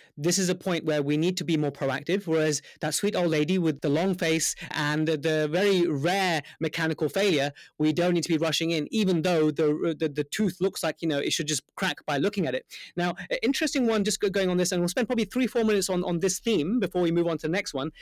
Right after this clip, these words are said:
is, I, I know Jeff Rouse has said this, and I saw, I saw someone, I was lecturing on Friday, and, uh, an ex-course mentor used to say this, but most failures, this is what they said, that happen during function, during, during eating. "Oh, my, my, I was eating bread, soft bread, it was soft bread, it's always soft bread, uh, and my, uh, cusp broke away."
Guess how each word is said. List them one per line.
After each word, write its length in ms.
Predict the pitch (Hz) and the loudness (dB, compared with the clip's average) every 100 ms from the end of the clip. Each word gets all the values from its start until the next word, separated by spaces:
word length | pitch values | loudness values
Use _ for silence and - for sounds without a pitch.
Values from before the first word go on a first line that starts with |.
| - - | -20 -2
is, 240 | 170 160 - - | 0 0 -4 -6
I, 100 | 170 | -2
I 120 | 208 | 0
know 120 | 247 | 2
Jeff 320 | 214 196 185 - | 2 0 -2 -2
Rouse 240 | 160 165 | -2 -2
has 140 | 151 | -2
said 120 | 165 151 | -2 0
this, 200 | 160 165 | -2 -2
and 80 | |
I 20 | 143 | -2
saw, 160 | - | -2
I 80 | 160 | -2
saw 200 | - 185 | 0 -2
someone, 300 | 180 165 165 | 0 -2 -2
I 60 | 147 | -2
was 140 | 139 | -2
lecturing 400 | 160 - 160 160 | -4 -4 -4 -2
on 100 | 151 | -6
Friday, 300 | - 165 165 | -2 -2 0
and, 200 | 143 147 | 0 -2
uh, 40 | - | -2
an 160 | 170 170 | -2 -2
ex-course 440 | 175 - 185 - | -4 -2 -2 0
mentor 220 | 185 180 | -2 0
used 120 | 151 | -2
to 40 | - | -2
say 160 | 175 | 0
this, 140 | 147 131 | 0 -2
but 180 | 147 - - | -6 -6 -6
most 400 | 143 240 - - | 0 2 2 0
failures, 580 | 214 226 170 127 165 - - - _ _ _ 202 | 2 2 4 2 0 -4 -8 -20 _ _ _ -6
this 100 | 147 | -2
is 40 | |
what 100 | 165 | 0
they 80 | 139 | 0
said, 200 | 160 147 | 0 -2
that 180 | 160 151 | -2 -4
happen 500 | - 202 202 185 170 - _ | -2 -4 0 2 2 -2 _
during 380 | 185 160 156 151 | -2 2 2 0
function, 380 | 151 170 151 135 | -2 -2 0 0
during, 240 | 131 151 | 2 0
during 200 | 147 165 | 2 0
eating. 300 | 165 208 175 147 | 2 0 0 0
"Oh, 180 | 202 175 | 0 0
my, 220 | 151 165 | 0 -2
my, 140 | 160 - | -4 -2
I 80 | 165 | 0
was 160 | 147 | 0
eating 240 | 220 196 156 | 0 -2 0
bread, 320 | 165 160 151 | 2 2 0
soft 300 | - 220 - | 0 -2 0
bread, 180 | 170 160 | 0 2
it 60 | |
was 120 | 175 | 2
soft 220 | - 208 - | 0 -2 -2
bread, 100 | 151 | 0
it's 80 | |
always 200 | 196 156 | 2 2
soft 180 | 156 135 | 0 -2
bread, 220 | 139 127 - - - | -2 -4 -6 -10 -4
uh, 120 | 160 | -2
and 200 | 156 160 | 0 0
my, 220 | 165 165 170 | 2 2 0
uh, 160 | 160 | 0
cusp 280 | 165 180 180 | 0 -2 0
broke 180 | 170 147 | -2 2
away." 240 | 147 160 | 2 2